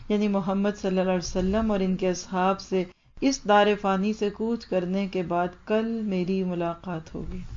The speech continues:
समझ गए? जब दुनिया से कोई जाता है तो हम अपने पे रो रहे होते हैं असल में,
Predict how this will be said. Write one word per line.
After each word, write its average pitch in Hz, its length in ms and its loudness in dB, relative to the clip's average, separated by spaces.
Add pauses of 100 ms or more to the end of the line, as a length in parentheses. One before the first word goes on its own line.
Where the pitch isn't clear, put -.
(960)
समझ 202 240 -2
गए? 202 120 -2 (440)
जब 208 200 0
दुनिया 208 220 2
से 220 120 -4
कोई 220 140 -2
जाता 196 280 2
है 226 60 -2
तो 233 80 -2
हम 214 180 2
अपने 214 260 2
पे 220 140 4
रो 180 160 2
रहे 180 120 2
होते 175 200 -2
हैं 175 60 -2
असल 170 220 -6
में, 170 160 -8